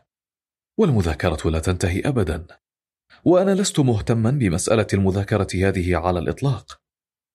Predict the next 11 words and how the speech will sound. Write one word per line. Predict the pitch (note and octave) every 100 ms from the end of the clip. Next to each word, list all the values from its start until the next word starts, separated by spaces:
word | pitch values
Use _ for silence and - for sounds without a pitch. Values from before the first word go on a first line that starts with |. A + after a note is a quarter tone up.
| _ _ -
ما | A3+
فائدة | - D#3+ C#3+ B2 -
التفوق | - G#2 B2 A#2+ G2+ G#2+
في | G#2+
دولة | G#2 B2+ A2 A#2
هي | G#2 A2
الأخيرة | G2 G2+ B2+ B2 A2
على | G#2 G2+ G2+
العالم | F#2+ C#3 A2+ G2 F#2 _ _ _
في | - E3+
مسألة | C3+ - A2